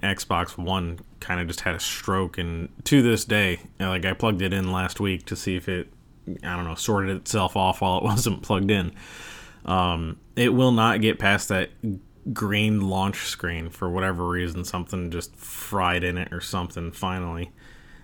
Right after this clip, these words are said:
And it, you know, it, it's whatever. It happens with technology sometimes, especially game consoles. When you, they, they get to a certain age, they just kinda sorta stop sometimes.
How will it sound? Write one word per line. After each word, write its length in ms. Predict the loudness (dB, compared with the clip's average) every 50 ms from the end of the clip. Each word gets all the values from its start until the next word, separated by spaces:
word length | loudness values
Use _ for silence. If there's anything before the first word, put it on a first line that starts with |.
| -20 -16 -4
And 760 | 0 2 2 4 4 2 2 0 0 0 0 0 -2 -2 0
it, 300 | 2 2 2 2 2 2
you 80 | 4 6
know, 140 | 6 6 6
it, 260 | 6 6 6 6 6
it's 180 | 4 4 4
whatever. 460 | 4 6 8 8 8 8 8 6 6 6
It 160 | 6 6 6
happens 500 | 6 4 4 2 2 0 -2 -2 0 0
with 140 | -2 -4 -2
technology 560 | -4 -4 -2 -2 -2 -2 -2 -4 -4 -6 -8
sometimes, 540 | -4 -4 -4 -4 -2 -2 -2 -2 -2 -4 -6
especially 480 | -6 -4 -4 -4 -2 -2 -4 -4 -4
game 320 | -2 -2 -2 -2 -2 -4 -4
consoles. 800 | -4 -4 -4 -4 -4 -6 -8 -8 -6 -6 -6 -8 -10 -14 -16 -16 -14 -12 -12 -12 -10 -8
When 180 | -6 -4 -4 -4
you, 100 | -4 -2
they, 300 | -2 0 0 2 0 0
they 220 | 4 4 6 6
get 180 | 6 4 2 4
to 100 | 2 0
a 40 | 2
certain 300 | 4 2 2 4 4 2
age, 260 | 2 2 0 0 -2
they 140 | -2 -2 -2
just 180 | -2 -4 -4
kinda 340 | -2 -2 -2 -2 -2 -4 -6 -8 -8
sorta 280 | -2 -2 0 0 0 -4
stop 880 | -6 -6 -4 -4 -2 -2 -2 0 2 2 2 2 0 -2 -8 -18 -14
sometimes. 600 | -6 -4 -4 -2 -2 -4 -4 -4 -4 -4 -6 -8